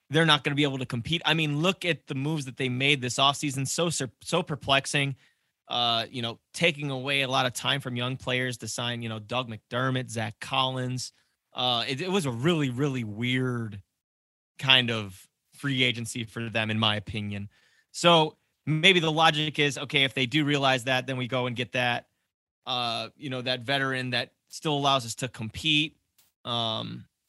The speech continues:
and since we have too many young players now that, that we don't, we don't do, and we don't wanna, you know, go through this rebuild or retool, whatever they wanna call it,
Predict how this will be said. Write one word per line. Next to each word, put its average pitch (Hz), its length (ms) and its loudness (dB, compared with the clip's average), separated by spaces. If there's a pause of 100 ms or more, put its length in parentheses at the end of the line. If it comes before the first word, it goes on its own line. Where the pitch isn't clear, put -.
(120)
and 127 340 -8
since - 240 0
we 143 120 0
have 135 260 4
too 170 240 2
many 147 560 6 (260)
young 139 240 4
players 127 400 0
now 120 200 0
that, 120 100 -6
that 120 100 -2
we 123 100 -2
don't, 139 100 -6
we 123 80 -2
don't 123 260 -6
do, 123 240 -2
and 127 80 -4
we 127 80 -4
don't 131 160 -2
wanna, 120 300 -2 (840)
you 139 140 2
know, 131 360 -2 (320)
go 156 180 4
through 143 160 0
this 127 220 0
rebuild 143 580 4
or 123 100 -2
retool, 139 520 0
whatever 131 340 2
they 131 80 2
wanna 127 180 0
call 165 340 6
it, 131 200 4